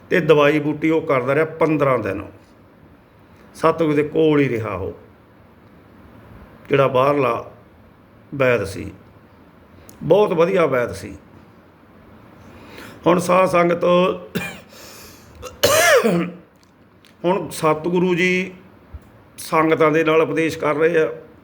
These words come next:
ਸੰਗਤਾਂ ਪੂਰੀਆਂ ਉਦਾਸ ਹੋਈਆਂ ਬੈਠੀਆਂ, ਜੈਕਾਰੇ ਛੱਡਦੀਆਂ ਪਰ ਉਦਾਸ ਹੈ, ਕਿਉਂਕਿ ਸਤਿਗੁਰੂ ਦਾ ਚਿਹਰਾ ਮੈਲਾ ਬਹੁਤ ਨਿਕਲ ਚੁੱਕਿਆ ਸੀ ਖੂਨ,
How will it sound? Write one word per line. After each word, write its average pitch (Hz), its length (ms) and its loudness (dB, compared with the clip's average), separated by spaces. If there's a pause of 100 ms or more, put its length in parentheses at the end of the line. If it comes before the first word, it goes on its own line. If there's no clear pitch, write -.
(300)
ਸੰਗਤਾਂ 185 560 -2
ਪੂਰੀਆਂ 202 480 -2
ਉਦਾਸ 165 480 2
ਹੋਈਆਂ 143 240 -2
ਬੈਠੀਆਂ, 107 420 -6 (1120)
ਜੈਕਾਰੇ 156 440 2
ਛੱਡਦੀਆਂ 147 480 0
ਪਰ 175 140 2
ਉਦਾਸ 131 460 0
ਹੈ, - 140 -12 (680)
ਕਿਉਂਕਿ 185 260 0
ਸਤਿਗੁਰੂ 170 540 0
ਦਾ 160 100 2
ਚਿਹਰਾ 165 320 0
ਮੈਲਾ 139 360 2
ਬਹੁਤ 131 320 -2
ਨਿਕਲ 147 300 0
ਚੁੱਕਿਆ 147 340 0
ਸੀ 143 140 -4
ਖੂਨ, 147 540 -2